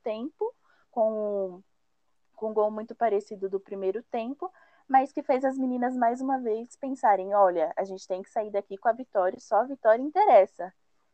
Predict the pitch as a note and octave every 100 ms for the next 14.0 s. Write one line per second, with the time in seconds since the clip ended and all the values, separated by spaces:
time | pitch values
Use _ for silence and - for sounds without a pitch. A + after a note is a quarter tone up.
0 | _ - F#3+ G3 G3+ G3+ F#3+ G3+ F#3+ F#3+
1 | F#3+ G3 F#3 F#3+ G3 G3 G3+ G#3 G3+ G3+
2 | F#3 E3+ E3 - _ _ _ _ _ -
3 | D4+ A#4 - A3+ G3 G3 G#3 B3+ C4 C4+
4 | C4+ D4 E4+ F4+ F4+ D#4 E4 G4 D4 E4
5 | - D#4 E4+ C#4+ D4 A#3 - B3 - _
6 | - A#3+ A#3+ A#3 - A#3+ G#3 C4 D4+ C#4+
7 | C4+ C#4 C4+ - A#3 F#3 - _ - A#3+
8 | B3+ A3 F#3 F#3 F#3 F3+ F3+ - F3+ F3+
9 | F3 E3+ G#3+ B3+ - D4 D4 _ _ F#3+
10 | G3 A3+ D4 F#4+ G#4+ A4+ F#4+ B3 A3+ A3
11 | A#3 A3+ - F3+ F3 _ _ _ _ _
12 | G#3+ A3 A3+ A3+ A3+ B3 B3 A3+ A#3+ A#3+
13 | G#3+ A#3+ G#3+ G3+ G3 A#3 A3 F#3+ G3